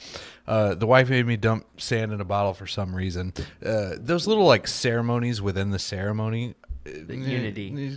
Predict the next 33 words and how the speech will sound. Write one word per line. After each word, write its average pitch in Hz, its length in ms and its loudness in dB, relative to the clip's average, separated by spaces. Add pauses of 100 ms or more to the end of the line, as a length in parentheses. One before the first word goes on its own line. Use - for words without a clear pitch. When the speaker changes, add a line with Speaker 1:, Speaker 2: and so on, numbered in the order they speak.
Speaker 2:
Unity. 110 220 -6
Speaker 1:
cool, 156 540 0
I 131 80 -2
guess. 131 460 -2
But, - 180 -4
like, 98 180 0
Speaker 2:
Yeah. 110 120 -10
Speaker 1:
so 131 180 4
I 135 120 6
was 131 180 6
at 110 240 2
my 95 420 0 (220)
future 113 680 -2 (120)
cousin's 95 400 -2
wedding, 87 340 -2
so 87 360 -4 (520)
future 95 580 -6
wife's 90 480 -4 (300)
cousin, 87 400 -8
whatever. 90 340 -4 (500)
Um, 90 380 -4 (320)
and 110 160 -4
they, 117 220 0
like, 110 220 0
had 131 220 -2
this, 117 220 -4
like, 101 300 -8
bags 110 400 -4
of 95 100 -6
fertilizer 92 840 -6
on 87 120 -8
everyone's 95 640 -8 (360)
seat - 580 -6